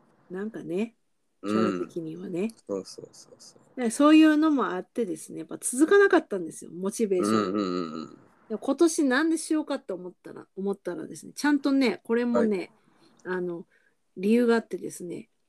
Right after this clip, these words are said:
Speaker 2: うん。
Speaker 1: あの、まあ、今年も音楽活動頑張るんですけど、
Speaker 2: はい。
Speaker 1: やっぱ歌う人ってね、体から鍛えないかんみたい。
Speaker 2: うん。おう。
Speaker 1: で、もちろんテクニックが大事なんですよ。あの、発声とかね。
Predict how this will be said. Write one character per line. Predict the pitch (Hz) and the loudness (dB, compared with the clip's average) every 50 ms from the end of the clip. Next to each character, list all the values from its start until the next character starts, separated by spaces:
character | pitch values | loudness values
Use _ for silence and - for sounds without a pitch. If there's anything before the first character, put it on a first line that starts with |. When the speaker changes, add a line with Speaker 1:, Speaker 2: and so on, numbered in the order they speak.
| _ _ | _ _
Speaker 2:
う | - 107 113 120 123 | -4 0 2 2 2
ん。 | 110 95 - _ _ _ _ _ _ _ _ _ | 2 -2 -6 _ _ _ _ _ _ _ _ _
Speaker 1:
あ | - 180 175 175 180 | -8 -6 -4 -4 -4
の、 | 180 180 175 170 165 165 170 185 - _ _ _ _ _ _ _ _ _ _ _ _ - | -4 -4 -4 -4 -6 -8 -8 -12 -14 _ _ _ _ _ _ _ _ _ _ _ _ -6
ま | 208 196 | -4 -2
あ、 | |
今 | - - 277 277 | 0 0 2 4
年 | 392 359 - 359 | 4 6 6 6
も | 277 - 226 | 4 4 4
音 | 254 285 | 2 4
楽 | 294 320 320 - | 4 2 2 2
活 | - 339 320 - 277 | 0 -2 -2 0 -2
動 | 240 - - | -2 -2 -2
頑 | 190 185 196 202 | -2 -6 -4 -4
張 | 208 214 | -4 -4
る | 214 220 214 | -2 -2 -4
ん | 196 | -4
で | 170 160 | -4 -8
す | - - | -10 -12
け | - - - | -12 -12 -8
ど、 | - 175 180 175 - - - _ _ _ - | -4 -2 -2 -2 -2 -6 -12 _ _ _ -8
Speaker 2:
は | - - 135 | -4 -2 -2
い。 | 110 - _ _ _ _ _ _ _ _ - - | -2 -2 _ _ _ _ _ _ _ _ -14 -12
Speaker 1:
や | 190 | -10
っ | - | -6
ぱ | 208 190 - | -6 -4 0
歌 | - 214 - - 330 349 | 0 2 4 6 8 8
う | 381 370 | 8 6
人 | - - - 392 381 | 4 2 2 2 2
っ | 381 | 2
て | - - - 151 | 0 -4 -6 -6
ね、 | 151 156 151 - 214 - | -6 -8 -12 -14 -14 -16
体 | - - 269 277 320 - 349 349 359 | -8 -2 2 4 6 6 6 4 2
か | - 370 | 2 0
ら | 320 247 | 0 0
鍛 | - - - - 269 254 | -4 -8 -8 -4 -4 -2
え | 240 | -2
な | 226 208 | -2 -4
い | 165 - | -6 -8
か | - - 175 175 | -10 -10 -8 -8
ん | 175 165 | -8 -10
み | 151 | -12
た | - - - | -14 -16 -20
い。 | |
Speaker 2:
う | - | -20
ん。 | _ _ _ _ _ _ _ _ _ _ _ _ - - 98 | _ _ _ _ _ _ _ _ _ _ _ _ -4 -2 0
お | 104 104 98 85 | 0 0 0 -2
う。 | - - _ _ _ _ _ _ _ _ _ _ _ _ _ _ _ _ _ _ _ | -6 -10 _ _ _ _ _ _ _ _ _ _ _ _ _ _ _ _ _ _ _
Speaker 1:
で、 | - 254 | -10 -6
も | 269 285 302 | -6 -4 0
ち | - - 381 | 2 2 2
ろ | 403 339 262 | 4 2 0
ん | 226 226 - _ _ _ _ _ _ | -2 -6 -12 _ _ _ _ _ _
テ | - 294 | -6 -2
ク | 269 330 339 | 2 2 4
ニ | 330 339 | 4 2
ッ | 311 - _ _ | 0 -2 _ _
ク | - 294 277 | -6 -4 -2
が | 254 226 190 | -2 -2 -2
大 | 196 196 202 202 | -2 -2 -2 -2
事 | 202 208 220 | -2 -2 -2
な | 220 202 | -4 -4
ん | 185 175 | -4 -6
で | 170 156 | -8 -10
す | - - 202 | -12 -12 -10
よ。 | 208 170 170 - - 165 | -10 -10 -10 -10 -10 -10
あ | 185 180 | -8 -8
の、 | 175 175 175 175 175 | -6 -6 -8 -8 -6
発 | - - 214 208 - - | -2 -2 -2 -2 -2 2
声 | - 220 202 196 | 4 4 4 4
と | 196 - 175 | 2 0 -6
か | - 156 156 | -6 -8 -10
ね。 | 160 175 202 262 - | -8 -8 -8 -8 -10